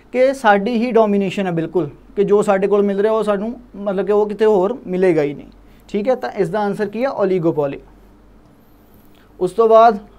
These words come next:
which article Constitution of India deals with the annual financial statement?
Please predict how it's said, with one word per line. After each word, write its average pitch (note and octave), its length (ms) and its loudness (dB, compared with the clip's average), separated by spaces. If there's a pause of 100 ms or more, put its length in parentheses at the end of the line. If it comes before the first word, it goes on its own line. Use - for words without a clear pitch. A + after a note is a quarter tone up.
which G3+ 200 2 (160)
article G3+ 300 0
Constitution G3+ 800 -6
of F#3 120 -6
India F#3+ 200 2
deals G3 400 0
with G3+ 120 4
the A3+ 100 -2 (200)
annual A3 180 0
financial G3 460 -2
statement? E3 540 -6